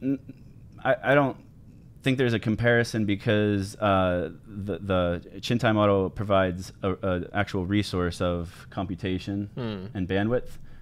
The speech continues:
Speaker 1: They're actually getting a, a function out of it. Whereas on BitShares, it, it's just the actual loan that you're getting.
Speaker 2: Ah, okay,
Speaker 1: Um, but
Speaker 2: that
Speaker 1: there are
Speaker 2: makes
Speaker 1: fee-,
Speaker 2: sense.
Speaker 1: there are fees for the loan. Like, you, you can't borrow money for, for, like, feeless,
Speaker 2: Right.
Speaker 1: in a feeless way. So that, that was brought up back in March.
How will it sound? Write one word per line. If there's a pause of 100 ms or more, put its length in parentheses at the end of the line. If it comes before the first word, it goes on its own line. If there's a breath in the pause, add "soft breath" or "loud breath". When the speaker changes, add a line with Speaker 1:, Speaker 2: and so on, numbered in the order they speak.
Speaker 1:
They're
actually
getting
a,
a
function
out
of
it. (420 soft breath)
Whereas
on
BitShares,
it,
it's
just
the
actual
loan
that
you're
getting. (160)
Speaker 2:
Ah,
okay,
Speaker 1:
Um,
but
Speaker 2:
that
Speaker 1:
there
are
Speaker 2:
makes
Speaker 1:
fee-,
Speaker 2:
sense.
Speaker 1:
there
are
fees
for
the
loan.
Like,
you,
you
can't
borrow
money
for,
for, (160)
like,
feeless,
Speaker 2:
Right.
Speaker 1:
in
a
feeless
way. (680 loud breath)
So
that,
that
was
brought
up
back
in
March.